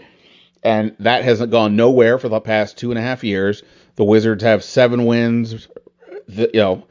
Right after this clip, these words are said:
and it's not so much that they're bad; they just don't show signs, much signs of improvement,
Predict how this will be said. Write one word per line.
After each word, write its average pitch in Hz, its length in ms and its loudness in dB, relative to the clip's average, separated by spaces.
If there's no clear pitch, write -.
and 117 140 -4
it's 117 140 -10
not 143 160 2
so 139 80 0
much 131 160 2
that 120 80 -2
they're 104 140 0
bad; 110 340 2
they 113 80 -4
just 104 220 -4
don't 120 240 0
show 113 320 0
signs, 120 420 -6
much 113 220 -2
signs 120 240 0
of 95 60 -6
improvement, 127 520 -4